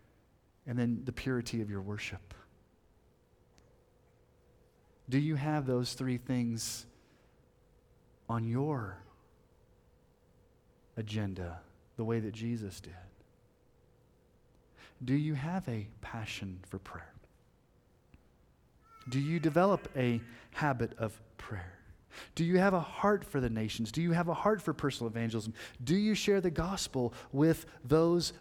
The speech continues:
that are around you that don't know Jesus? Do you pray for missionaries? Do you have a heart to see God reach the nations? And then do you have a pure lifestyle? Does your lifestyle out there match what you're trying to pretend like in here? Now,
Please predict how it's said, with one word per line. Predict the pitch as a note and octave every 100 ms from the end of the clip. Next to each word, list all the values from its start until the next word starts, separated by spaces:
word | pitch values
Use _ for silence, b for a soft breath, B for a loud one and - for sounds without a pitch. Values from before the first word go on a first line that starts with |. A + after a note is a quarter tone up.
| -
that | D#3+ -
are | D3+ D3+
around | D3 E3 F3 C#3+
you |
that | D3 C#3+
don't | E3
know | E3
Jesus? | C#3+ D#3 F#3+ D3
Do | -
you | D#3
pray | D#3+ - F#3 G#3
for | F3+
missionaries? | D3+ C#3+ C#3+ B2+
Do | C3
you | F3
have | F3
a | D#3+
heart | D#3+ G#3+ G3 B -
to | D#3
see | - G#3
God | D3+ G3 G3+ E3+ B -
reach | F#3+ -
the | E3+
nations? | F3 F#3+ - D3+ - B
And | D#3 E3+
then | F3+
do | F#3+
you | F#3+
have | F3
a | E3
pure | - D#3
lifestyle? | C#3+ - C3 A2+ G#2 - - _ - B -
Does | D#3+
your | E3
lifestyle | E3+ G3 G#3 G#3 G3 F3+
out | E3 D#3 C#3 B2+
there | F3+ G3+ E3 C#3+ C#3 B D3
match | F3 F3 E3
what | D3+
you're | D3
trying | - F3 E3+
to |
pretend | D3 C#3+ F#3 D#3+
like | C#3+ C3+ D#3
in | C#3+ C#3 -
here? | - D3 A2 E2 - - - - _ _ _ _ - - - _ _ _ _ _ _ _ _ _ _
Now, | A#2+ G2+